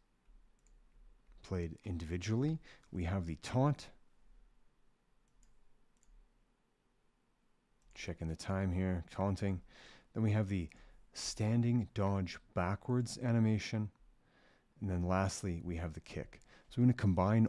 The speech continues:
all three of those together. Now, if you were unaware, you can go in to your character and you can actually turn on the skeleton to be used as an onion skin.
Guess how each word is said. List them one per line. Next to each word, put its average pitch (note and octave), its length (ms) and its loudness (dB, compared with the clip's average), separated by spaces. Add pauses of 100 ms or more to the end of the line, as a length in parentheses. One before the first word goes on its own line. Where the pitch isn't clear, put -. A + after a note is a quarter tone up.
all F#2+ 160 2
three G2 260 -2
of F2 80 -2
those E2+ 220 -4
together. E2+ 560 -6 (880)
Now, F#2 300 2
if - 200 -8
you G#2+ 100 2
were G#2 280 0
unaware, B2 680 4 (340)
you G#2+ 120 -6
can C3+ 220 4
go A2+ 400 2
in A2 340 2 (320)
to G2 220 -4
your E2 280 -4
character F2 720 -4 (720)
and F#2 160 -4
you G2+ 80 -2
can G2 280 0
actually F2 680 -4 (400)
turn C3+ 260 4
on E2+ 360 2 (100)
the E2 280 -2
skeleton B2 720 2
to F#2 120 -2
be F2+ 100 2
used F2+ 360 0
as F2 200 -6
an E2+ 220 2
onion F#2 420 4
skin. C#2 440 -8